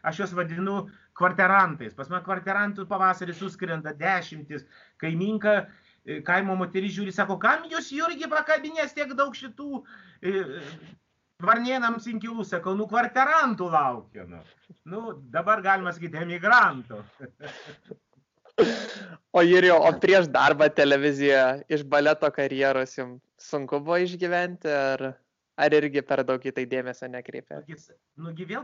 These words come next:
Speaker 1: primenu, tai ką aš šnekėjau, man niekad nebuvo sunku. Aš visą laiką, tarsi pas mane baigėsi kažkas. Tai pas mane buvo toksai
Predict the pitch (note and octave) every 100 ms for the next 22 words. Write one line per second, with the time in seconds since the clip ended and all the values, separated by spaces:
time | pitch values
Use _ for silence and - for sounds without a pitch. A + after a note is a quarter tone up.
0 | C4 A#3+ F3+ D3+ C3+ C3+ B2+ B2+ A#2+ A2
1 | A2+ B2 E3+ F3+ G3 C4 C4 A3+ A3 G3
2 | F3 - C3 A#2 G#2+ A#2 F3+ G#3 D4 A#3
3 | - - - A#3+ B3+ G#3+ G3+ A3+ A3 F3+
4 | A3+ G#3 D3 C3+ B2 - A#2 C#3 C#3+ A#3
5 | A#3 A3 A#3 E3 - D#3 D3